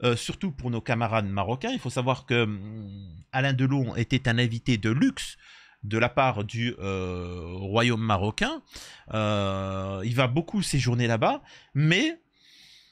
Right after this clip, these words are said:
au bout d'un temps, alors il avait été même, euh, cou-, enfin, médaillé, ou je sais plus comment on appelle ça, cou-, couronné, non, mais, euh, comment on appelle ça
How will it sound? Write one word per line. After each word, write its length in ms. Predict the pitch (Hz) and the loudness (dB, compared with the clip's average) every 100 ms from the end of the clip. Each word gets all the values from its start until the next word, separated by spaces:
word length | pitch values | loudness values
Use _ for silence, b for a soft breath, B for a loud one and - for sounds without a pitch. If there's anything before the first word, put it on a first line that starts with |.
| b b _ - | b b _ 2
au 100 | 151 | 4
bout 140 | 262 | 6
d'un 120 | 208 | 4
temps, 360 | 180 156 208 - | 4 0 0 -2
alors 220 | 135 151 | 2 4
il 80 | 185 | 4
avait 160 | 190 226 | 2 0
été 180 | - 220 | -2 -4
même, 220 | 240 196 | -2 0
euh, 440 | 170 156 143 135 | 2 2 2 0
cou-, 280 | 135 - 208 | -2 -4 -4
enfin, 240 | 156 160 | -2 -2
médaillé, 520 | 156 175 139 147 151 165 | 2 2 4 2 2 0
ou 60 | |
je 80 | 131 | -2
sais 80 | 127 | -6
plus 140 | - | -4
comment 160 | 139 131 | 0 2
on 20 | |
appelle 220 | 123 131 | 2 0
ça, 160 | - 147 | -2 -4
cou-, 340 | - 127 110 104 | -2 -2 -2 -4
couronné, 380 | - 120 135 151 | -4 -2 -2 -2
non, 120 | 127 | -4
mais, 140 | 107 | -4
euh, 220 | 101 98 92 | -2 -2 -4
comment 420 | 87 - - 107 | -8 -14 -12 -10
on 20 | |
appelle 140 | 101 104 | -10 -6
ça 280 | 98 - | -6 -8